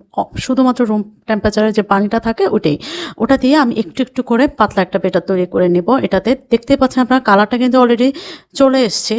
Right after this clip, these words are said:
এটা এখানে যতটা কালার দেখা যাচ্ছে, চুলায় যখন আপনারা বানাবেন তখন কালারটা অটোমেটিক চেঞ্জ হতে থাকবে। দিয়ে দিলাম আমি স্বাদ মতো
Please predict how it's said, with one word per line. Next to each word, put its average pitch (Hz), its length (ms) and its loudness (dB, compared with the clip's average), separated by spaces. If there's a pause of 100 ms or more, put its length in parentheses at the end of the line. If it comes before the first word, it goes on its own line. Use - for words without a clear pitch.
(300)
এটা 240 380 2
এখানে 262 340 2
যতটা 285 320 2
কালার 262 240 2
দেখা 240 200 -2
যাচ্ছে, 233 260 -2 (180)
চুলায় 247 260 2
যখন 285 260 -2
আপনারা 277 180 0
বানাবেন 247 340 0
তখন 226 220 -2
কালারটা 208 340 0
অটোমেটিক 262 440 -2
চেঞ্জ 208 200 0
হতে 180 180 0
থাকবে। 180 280 -2 (440)
দিয়ে 294 120 6
দিলাম 285 280 4
আমি 269 80 2
স্বাদ 254 240 0
মতো 240 200 0